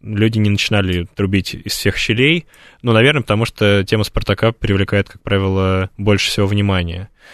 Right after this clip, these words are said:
Вот, и, м, это просто стало последней каплей, потому что уже просто реально надоело, как я говорю, что, э, поход на стадион дарит только негатив. Ну, н-, никогда позитив. Даже если твоя команда выиграла,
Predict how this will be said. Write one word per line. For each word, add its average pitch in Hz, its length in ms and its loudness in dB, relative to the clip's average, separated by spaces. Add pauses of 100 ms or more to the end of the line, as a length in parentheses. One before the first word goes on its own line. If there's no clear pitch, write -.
(120)
Вот, 98 300 0
и, 117 340 4 (180)
м, 110 600 -8
это 131 160 0
просто 143 220 2
стало 131 200 2
последней 123 380 -2
каплей, 135 460 0
потому 110 260 -4
что - 160 -6
уже 104 180 0
просто - 320 -6
реально 107 200 2
надоело, 98 500 0
как - 180 -8
я 98 80 -2
говорю, 95 220 0
что, 92 400 -2 (240)
э, 98 160 -4 (140)
поход - 280 0
на 107 80 -2
стадион 113 300 0
дарит 104 240 0
только 101 240 -4
негатив. 95 560 -4 (180)
Ну, 92 320 -4
н-, 92 60 -4
никогда 104 560 0
позитив. 95 560 -4
Даже 110 240 2
если - 160 -4
твоя 104 160 0
команда 107 340 2
выиграла, 107 540 2